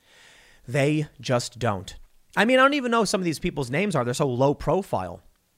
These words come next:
I don't see it. Stacey Abrams, I think, maybe is the best out of the bunch. Maybe Kamala Harris.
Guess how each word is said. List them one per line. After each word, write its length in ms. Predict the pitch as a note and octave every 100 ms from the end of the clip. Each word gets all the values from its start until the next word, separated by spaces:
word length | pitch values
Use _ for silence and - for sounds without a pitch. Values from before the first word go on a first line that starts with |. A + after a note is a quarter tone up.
| -
I 60 |
don't 160 | F3+ A3
see 180 | - C#4
it. 180 | - - - - _ _ -
Stacey 520 | - A#3+ C4 - D#4
Abrams, 600 | F3 F#3 F3 E3+ D3 - _ _ _ _
I 120 | D#3+
think, 280 | D#3+ - G3
maybe 380 | D#3+ D#3+ F3+ F3+
is 120 | C3+
the 80 | B2+
best 320 | G2+ C3+ D3+
out 120 | -
of 40 | C3
the 60 |
bunch. 300 | A2+ A#2 G#2+
Maybe 160 | E3 G3
Kamala 440 | F#3 D#3+ D3+ C#3
Harris. 440 | A#2+ A#2 F#2+ -